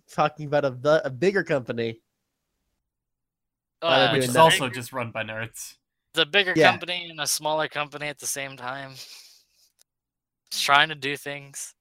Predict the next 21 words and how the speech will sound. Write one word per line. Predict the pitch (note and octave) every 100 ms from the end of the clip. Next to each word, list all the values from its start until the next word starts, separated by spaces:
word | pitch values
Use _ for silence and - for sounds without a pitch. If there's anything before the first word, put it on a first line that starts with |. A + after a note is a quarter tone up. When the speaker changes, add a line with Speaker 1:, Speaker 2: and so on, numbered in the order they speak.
| _ _
Speaker 2:
I | -
think | G#3 G#3
literally, | F#3+ F#3+ G#3 G3+ F#3+ -
I, | F3 F#3
this | D#3 E3+
is, | G#3+
like, | F#3+
the | F#3
only | D3+ D3+ E3
thing | D3+ D#3+ C#3+
by | A#2+ A#2+ B2+
their | B2
game | A2 A2 A#2+ A2+
studio. | - A2 F#2+ F2+ F2+ G2+ _ - - _ _ - - - _ _ _ _ _ -
Yeah. | A2 - _ _ -
Speaker 3:
Oh | F#3 G#3
yeah, | A3+ G3
they | C#3
have | F3 G#3+
an |
entire | D#3+ B2 C#3 B2 -